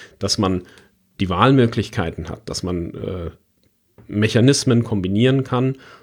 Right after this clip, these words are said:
und für den Benutzer ein, zwei, drei verschiedene Varianten hat, um jeweils auch die entsprechenden Anforderungen und die entsprechenden Workflows abzubilden.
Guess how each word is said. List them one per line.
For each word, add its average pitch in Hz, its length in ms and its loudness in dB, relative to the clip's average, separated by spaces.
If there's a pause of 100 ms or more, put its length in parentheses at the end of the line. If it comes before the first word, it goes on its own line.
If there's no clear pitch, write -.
(200)
und 101 400 -2 (420)
für 101 540 0
den 98 260 2
Benutzer 117 640 2 (880)
ein, 117 220 2
zwei, 110 320 0
drei 104 280 2
verschiedene 104 880 0 (400)
Varianten 104 720 2
hat, 113 260 -2 (220)
um 104 180 2
jeweils 107 600 4
auch 92 400 -2
die 98 220 0
entsprechenden 90 500 0
Anforderungen 101 640 4
und 80 100 -4
die 78 80 -2
entsprechenden 85 560 -2
Workflows 78 460 -4
abzubilden. - 720 -10